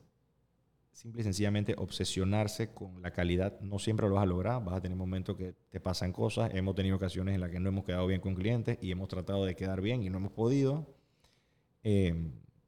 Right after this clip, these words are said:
y eso me ha enseñado mucho. También, digo,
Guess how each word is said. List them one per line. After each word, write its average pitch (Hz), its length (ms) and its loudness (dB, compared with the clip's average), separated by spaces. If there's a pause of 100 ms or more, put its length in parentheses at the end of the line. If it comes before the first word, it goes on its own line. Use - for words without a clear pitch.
(180)
y 107 200 4
eso 104 120 4
me 107 80 2
ha 101 40 2
enseñado 101 260 0
mucho. 101 460 -2 (220)
También, 90 600 -4 (800)
digo, 107 280 -2